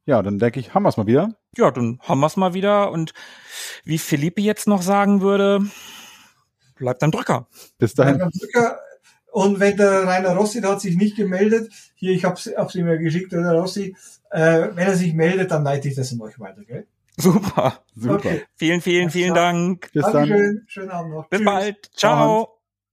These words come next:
Speaker 2: Ja, das war der Hans Ippisch. Das war länger als gedacht.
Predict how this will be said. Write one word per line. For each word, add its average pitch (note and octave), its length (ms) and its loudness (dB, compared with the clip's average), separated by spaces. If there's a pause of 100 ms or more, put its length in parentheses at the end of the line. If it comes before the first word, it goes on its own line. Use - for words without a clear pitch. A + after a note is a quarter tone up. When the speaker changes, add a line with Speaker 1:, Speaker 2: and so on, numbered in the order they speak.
(500)
Speaker 2:
Ja, A#3 440 -2
das - 440 -2 (220)
war C#3 500 2 (920)
der D3+ 180 -4
Hans D3+ 260 -2
Ippisch. - 440 -10 (680)
Das F3 260 0
war E3+ 420 2 (580)
länger F#3+ 260 0
als C#4 140 -8
gedacht. A3 480 -2